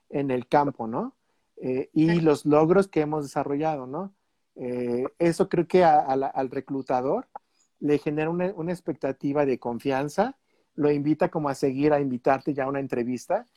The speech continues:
Speaker 1: y a la, a, a la persona que está pidiendo esa persona para,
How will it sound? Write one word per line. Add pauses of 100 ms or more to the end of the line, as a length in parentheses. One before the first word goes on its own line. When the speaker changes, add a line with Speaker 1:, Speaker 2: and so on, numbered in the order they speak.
(300)
Speaker 1:
y
a
la,
a, (240)
a
la
persona
que
está
pidiendo
esa
persona
para,